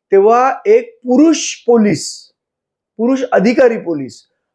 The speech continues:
हा तिचा जबाब नोंदवताना बाजू-, बाजूला बसलेला त्या महिला अधिकाऱ्याच्या. खरं तर महिला अधिकाऱ्यांनी, अ, वेगळं घेऊन त्यांचा जबाब नोंदवला पाहिजे असा प्रोटोकॉल आहे, असताना पुरुष अधिकारी का होता तिथे?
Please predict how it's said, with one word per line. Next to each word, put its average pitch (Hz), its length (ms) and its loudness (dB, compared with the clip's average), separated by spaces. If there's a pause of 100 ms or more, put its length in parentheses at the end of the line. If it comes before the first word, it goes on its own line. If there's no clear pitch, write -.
हा 208 120 0
तिचा 247 460 -2
जबाब 220 360 0
नोंदवताना 226 460 0
बाजू-, 185 440 0
बाजूला 180 440 2
बसलेला 160 440 0
त्या 160 160 2
महिला 156 300 2
अधिकाऱ्याच्या. 135 560 -2 (440)
खरं 180 220 2
तर 240 120 2
महिला 202 460 0
अधिकाऱ्यांनी, 214 960 -2
अ, 160 220 0
वेगळं 165 600 0
घेऊन 208 400 2
त्यांचा 208 400 -2
जबाब 185 280 2
नोंदवला 180 360 0
पाहिजे 165 280 0
असा 196 220 0
प्रोटोकॉल 170 580 -2
आहे, 135 140 -2 (400)
असताना 254 300 -2
पुरुष 262 300 -2
अधिकारी 262 400 0
का 277 160 0
होता 247 280 2
तिथे? 196 560 -2